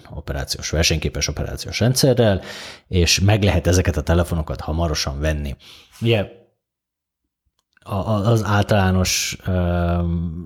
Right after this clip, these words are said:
közmemóriában, ö, ö, emlékezetben benne van, hogy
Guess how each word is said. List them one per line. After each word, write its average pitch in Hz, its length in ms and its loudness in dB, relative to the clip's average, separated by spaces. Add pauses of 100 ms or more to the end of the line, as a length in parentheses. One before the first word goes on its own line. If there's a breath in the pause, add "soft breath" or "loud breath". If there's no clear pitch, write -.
(840)
közmemóriában, 101 1800 0
ö, 107 40 -8
ö, 92 520 -2
emlékezetben 104 760 2
benne 110 280 2
van, 85 200 0
hogy 82 220 -4